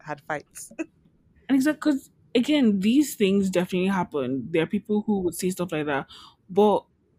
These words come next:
Speaker 2: it wouldn't, when it happens in real life, there are legit reasons as for why,
Speaker 1: Mm-hmm.
Speaker 2: you know, a girl, a wo-, woman wouldn't want her only brother to date a white woman. Like, it wouldn't just be s-,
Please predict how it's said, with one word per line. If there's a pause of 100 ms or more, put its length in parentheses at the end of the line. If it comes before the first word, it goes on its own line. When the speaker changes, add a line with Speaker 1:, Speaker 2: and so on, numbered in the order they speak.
(160)
Speaker 2:
it
wouldn't, (760)
when
it
happens
in
real
life, (420)
there
are
legit
reasons
as (120)
for
why,
Speaker 1:
Mm-hmm.
Speaker 2:
you
know, (120)
a (300)
girl,
a
wo-,
woman
wouldn't
want (280)
her
only
brother
to
date
a
white
woman.
Like,
it
wouldn't
just
be
s-,